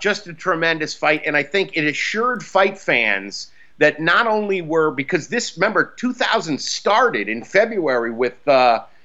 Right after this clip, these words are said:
the first Barrera Morales fight, which was amazing. And then in the summer, we had, uh, Mosley De La Hoya. So it was like, wow, this is gonna be, uh, maybe the next century will be good.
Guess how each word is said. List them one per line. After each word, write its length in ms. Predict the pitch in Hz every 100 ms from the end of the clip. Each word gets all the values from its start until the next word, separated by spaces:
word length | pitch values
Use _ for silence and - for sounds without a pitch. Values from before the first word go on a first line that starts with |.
| -
the 80 | 160
first 460 | - 214 202 - 160 160 123
Barrera 460 | 165 156 180 180 160
Morales 540 | 147 143 170 170 143
fight, 320 | - 117 95 123
which 160 | 120
was 160 | 131 131
amazing. 720 | 143 185 196 214 196 92 69 - - - - -
And 160 | 156 165
then 140 | 180
in 160 | 170 156
the 80 | 135
summer, 440 | - 226 226 208
we 160 | 180 160
had, 460 | 156 147 143 127
uh, 120 | 131 123
Mosley 440 | 160 185 135 147
De 160 | 127 131
La 120 | 120
Hoya. 500 | 175 240 220 202 - - -
So 400 | - 180 156 147
it 100 | 147
was 160 | 139 139
like, 180 | 143 180
wow, 140 | 190
this 240 | 196 214
is 100 | 214
gonna 240 | 190 208 196
be, 340 | 185 185 185
uh, 280 | 175 175 170
maybe 320 | 160 202 214 196
the 240 | 196 185
next 300 | 185 202 -
century 420 | 214 214 208 208
will 80 | 208
be 120 | 214
good. 380 | 165 285 233